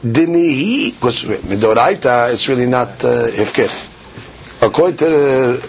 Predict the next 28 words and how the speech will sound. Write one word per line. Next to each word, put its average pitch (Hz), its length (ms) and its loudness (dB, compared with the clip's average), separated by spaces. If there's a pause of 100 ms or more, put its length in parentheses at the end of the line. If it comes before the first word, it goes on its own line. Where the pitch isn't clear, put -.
(160)
Rabbi, 135 420 0 (380)
uh, 117 180 4
Yosef, 117 600 2
when 117 140 0
the 117 60 0
guy 131 140 4
makes 143 220 -2
it 127 60 2
Hefker, 120 320 0
let's 104 200 -2
say, 104 220 -2 (600)
and 110 120 2
then 123 160 2
acquires 120 400 0
it 107 80 -4
back, 135 280 2 (260)
Midoraita, 123 460 2
it's - 100 -2
nothing. - 220 0 (920)
So 135 140 0
when 143 140 2
they 185 200 2
say 165 720 2 (360)
it's 151 220 0
Hefker, 156 840 2 (260)
they're - 120 2
not 156 140 2
gonna 98 240 0